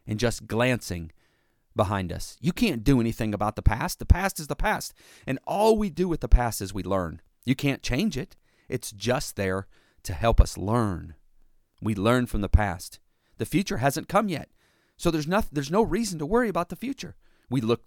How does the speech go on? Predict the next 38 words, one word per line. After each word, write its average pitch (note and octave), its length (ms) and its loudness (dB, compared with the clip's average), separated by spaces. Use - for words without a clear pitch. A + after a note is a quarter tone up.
forward E3+ 440 0
to A2 220 -8
it. - 220 -12
We A#2+ 140 0
look A2 240 -4
to B3+ 220 -2
the - 100 -12
future, - 380 -8
but C3 120 4
we B2+ 80 0
don't A#2+ 200 -2
worry D#3+ 220 2
about C3 260 -4
it. - 120 -14
The - 120 -10
only C#3 260 0
thing B2 220 -4
that A2 60 -2
you A2+ 180 -8
c-, - 120 -14
you D3 120 -2
can A2+ 140 -6
control G#2 460 -4
is F2+ 160 -10
right G#2 320 -4
now, F#2 300 -8
today. F2+ 480 -6
You G#2 100 -14
can F2+ 160 -10
control F2 360 -8
today. F#2 400 -4
You E2+ 180 -12
can F2 140 -12
control F2 400 -8
the F2 180 -12
outcome C3 420 -4
of A#2+ 100 -14
today F#2 440 -8